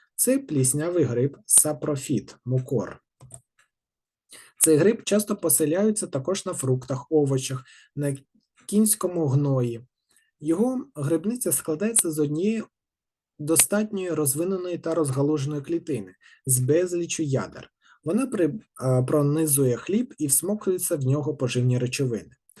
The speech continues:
Розмножується мукор обривками грибниці або спорами.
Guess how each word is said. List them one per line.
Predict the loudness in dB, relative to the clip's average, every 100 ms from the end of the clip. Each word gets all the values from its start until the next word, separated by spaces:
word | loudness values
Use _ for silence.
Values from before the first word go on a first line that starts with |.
| -20 _
Розмножується | -2 2 2 4 2 2 0
мукор | 0 0 0 0 -2 _ _ _
обривками | -2 0 0 0 -4 -2 0
грибниці | 2 2 2 0 0 -4
або | -8 -2 0
спорами. | 0 0 0 0 -4